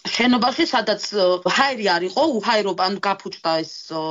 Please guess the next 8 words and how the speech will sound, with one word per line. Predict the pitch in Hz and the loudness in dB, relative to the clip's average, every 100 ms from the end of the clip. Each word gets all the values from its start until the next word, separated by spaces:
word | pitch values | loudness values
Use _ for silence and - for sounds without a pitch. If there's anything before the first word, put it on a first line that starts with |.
| 160 156 151 | -6 -10 -8
რაც | 160 165 - | -4 -4 -4
ჰაერს, | 185 170 156 - | -2 0 -2 -6
ო, | 160 160 - - - | -2 -2 -4 -20 -8
აგრილებდა | - 196 208 214 226 214 320 392 403 _ | -2 0 2 2 2 2 -2 -2 -6 _
ოთახს, | 196 196 294 330 - - - - - - - _ _ - - - _ | -2 0 0 -2 -8 -20 -20 -20 -20 -20 -20 _ _ -20 -20 -20 _
ვეღარ | 208 220 247 233 | 2 4 2 0
ძლებდა | 233 277 285 | 0 0 0
ვერავინ. | 277 277 294 359 | 0 0 0 0